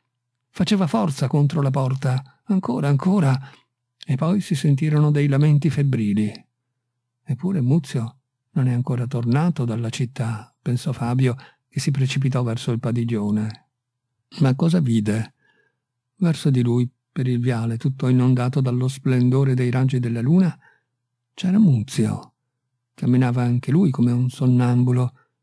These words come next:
anche lui con le braccia tese in avanti e gli occhi senza vita spalancati. Fabio gli corse incontro, ma egli, senza accorgersi di lui, avanzava, muovendo un passo dietro l'altro,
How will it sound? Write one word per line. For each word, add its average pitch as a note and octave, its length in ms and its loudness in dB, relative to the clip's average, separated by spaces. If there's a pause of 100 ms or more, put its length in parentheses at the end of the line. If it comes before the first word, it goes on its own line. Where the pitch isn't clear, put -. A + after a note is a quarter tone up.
(160)
anche D3+ 340 2
lui E3+ 240 4
con C3 280 2
le B2 100 0
braccia C3+ 380 -2
tese D3 260 2
in C#3 100 4
avanti B2+ 460 2
e A2+ 100 -4
gli A#2+ 160 -2
occhi B2 320 -4
senza A#2+ 400 -2
vita A#2+ 420 -2 (480)
spalancati. A2+ 960 -4 (600)
Fabio D#3+ 280 0
gli D#3+ 100 2
corse F#3 320 0
incontro, A#2 680 -2 (120)
ma A#2 120 0
egli, C3+ 300 0 (180)
senza A2+ 360 -6
accorgersi A#2 520 -6
di A2+ 100 -4
lui, F3 280 0 (460)
avanzava, C3+ 880 -2 (440)
muovendo A#2 480 -2
un A#2 200 -2
passo E3 440 -4
dietro D3 300 0
l'altro, G#2+ 580 -6